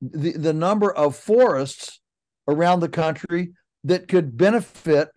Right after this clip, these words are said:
from pigs. You know, we don't have fire here on the East Coast. We don't have,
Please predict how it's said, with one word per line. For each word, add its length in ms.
from 200
pigs. 540
You 100
know, 80
we 160
don't 240
have 300
fire 520
here 200
on 100
the 180
East 220
Coast. 380
We 100
don't 240
have, 320